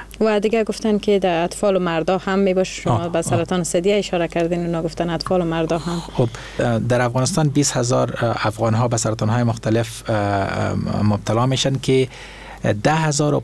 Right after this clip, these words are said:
Speaker 2: پنجصد،
Speaker 1: مهم.
Speaker 2: اه، خانم هستن و نه هزار و پنجصد آقایان هستن.
Speaker 1: مهم.
Speaker 2: اه، که یک علت که ده هزار و پنجصد است، این است که، اه، اه، سرطان ثدی بیشترین واقعات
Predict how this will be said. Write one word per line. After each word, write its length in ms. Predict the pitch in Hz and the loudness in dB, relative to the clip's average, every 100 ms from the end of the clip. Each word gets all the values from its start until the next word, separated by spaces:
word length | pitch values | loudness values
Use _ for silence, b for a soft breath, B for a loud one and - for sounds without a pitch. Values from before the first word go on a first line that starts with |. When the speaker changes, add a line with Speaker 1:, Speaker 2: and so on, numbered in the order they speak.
| - | 0
Speaker 2:
پنجصد، 520 | 131 139 - - 87 - - - | 0 2 0 -2 -4 -8 -20 -8
Speaker 1:
مهم. 320 | 202 175 170 156 | -2 0 0 0
Speaker 2:
اه، 380 | 107 98 98 | 0 0 -2
خانم 400 | - - 107 131 | -2 0 2 4
هستن 460 | 147 170 - 175 180 | 2 2 0 4 4
و 200 | 151 120 | 4 4
نه 240 | 131 185 | 4 4
هزار 320 | 180 160 165 170 | 4 2 2 2
و 60 | |
پنجصد 460 | 165 165 170 - 175 - | 0 0 0 2 0 -2
آقایان 460 | - 104 95 92 92 | -6 -4 -4 -4 -4
هستن. 300 | 98 - 117 | -4 -2 0
Speaker 1:
مهم. 340 | 180 175 165 147 B B B | 2 2 0 -4 B B B
Speaker 2:
اه، 160 | 113 110 | 0 0
که 180 | - | 0
یک 260 | 131 160 160 | 2 2 4
علت 400 | 147 160 156 143 | 2 2 0 0
که 400 | 143 139 139 131 113 | 2 4 4 2 0
ده 100 | 127 | 0
هزار 300 | 120 117 113 | 0 0 0
و 40 | |
پنجصد 420 | 113 113 110 127 | 0 0 0 2
است، 200 | 147 - | 0 2
این 120 | 104 | 2
است 160 | 78 - | 2 0
که، 340 | 147 151 151 - | 2 2 2 0
اه، 560 | 110 107 104 87 107 | 0 0 -2 -2 0
اه، 160 | 104 101 | 0 0
سرطان 440 | - 107 - 117 | 0 0 0 0
ثدی 320 | 104 113 143 | 2 2 2
بیشترین 380 | 127 113 - 117 | 2 0 2 2
واقعات 580 | 107 98 - 101 - 107 | 2 0 -2 -4 -2 -4